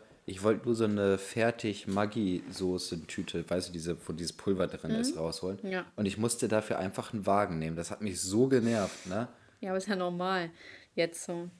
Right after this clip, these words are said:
Speaker 1: Ja, trotzdem fand ich das übel nervig.
Speaker 2: <laughs>
Speaker 1: Was soll
Speaker 2: Ja,
Speaker 1: das?
Speaker 2: kann ich verstehen. <laughs> Ja, kann ich verstehen, ganz ehrlich, weil es bringt ja auch nichts mit dem Wagen.
Speaker 1: Hm, es bringt halt gar nichts, aber es ist halt so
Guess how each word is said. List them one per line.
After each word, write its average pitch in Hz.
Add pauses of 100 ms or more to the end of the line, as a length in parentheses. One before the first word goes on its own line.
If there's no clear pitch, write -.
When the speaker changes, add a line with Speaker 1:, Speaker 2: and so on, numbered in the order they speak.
(480)
Speaker 1:
Ja, 78
trotzdem 87
fand 90
ich 85
das 85
übel 90
nervig. - (340)
Speaker 2:
<laughs> 233
Speaker 1:
Was -
soll 143
Speaker 2:
Ja, 185
Speaker 1:
das? -
Speaker 2:
kann 202
ich -
verstehen. - (440)
<laughs> - (1300)
Ja, 180
kann 240
ich 247
verstehen, 170
ganz 170
ehrlich, 175
weil 202
es 208
bringt 277
ja 220
auch 180
nichts 180
mit 175
dem 165
Wagen. 147 (220)
Speaker 1:
Hm, 87 (140)
es -
bringt 98
halt 82
gar 87
nichts, 82
aber 85
es 80
ist 95
halt 95
so 92